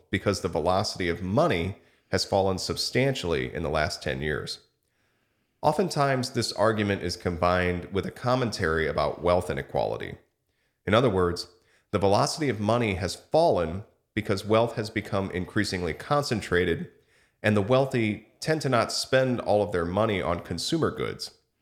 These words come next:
Instead, they invest their wealth into assets, which puts downward pressure on circulation and, by extension, consumer prices. Hence,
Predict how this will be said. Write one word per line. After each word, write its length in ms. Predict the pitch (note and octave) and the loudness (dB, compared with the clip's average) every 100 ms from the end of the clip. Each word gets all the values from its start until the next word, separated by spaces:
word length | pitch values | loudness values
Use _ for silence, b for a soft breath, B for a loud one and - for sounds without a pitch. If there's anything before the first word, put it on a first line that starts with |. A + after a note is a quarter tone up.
| _ _ - | _ _ -4
Instead, 680 | F#2 - E3+ E3 F2+ G2 - _ _ _ _ _ _ | -2 0 4 4 2 -2 -12 _ _ _ _ _ _
they 160 | A2 A#2 | 2 4
invest 400 | A2 A2 - - | 4 2 2 2
their 100 | A2 | 0
wealth 320 | F#2 F#2 F2+ | 2 2 2
into 300 | F2+ - - | -2 -4 0
assets, 560 | A#2+ C3 - C#2 - - _ _ _ _ _ | 0 0 -2 -4 -6 -16 _ _ _ _ _
which 240 | F#2+ - | -2 0
puts 220 | - G#2+ E2+ | 0 0 0
downward 480 | E2 E2 G2+ G#2 | 2 2 4 0
pressure 380 | G#2 - G2 - | -2 -2 -2 0
on 120 | F2+ | -2
circulation 800 | - F2 - E2+ A#2 B2+ F2+ F2 F#2+ _ _ | -2 -4 -2 2 2 2 -2 -4 -8 _ _
and, 120 | G2+ | -2
by 160 | E2+ D#2 | 2 2
extension, 640 | - - D#3+ C#3+ A2+ G#2+ - _ - | 0 -2 0 0 -2 -2 -6 _ -8
consumer 380 | F#2+ - G2+ | -6 -2 -2
prices. 580 | E2+ - A1+ - - - _ _ _ _ _ _ _ _ _ | 0 0 -2 -2 -8 -14 _ _ _ _ _ _ _ _ _
Hence, 480 | - D3 C#3+ - - | 0 2 2 -4 -10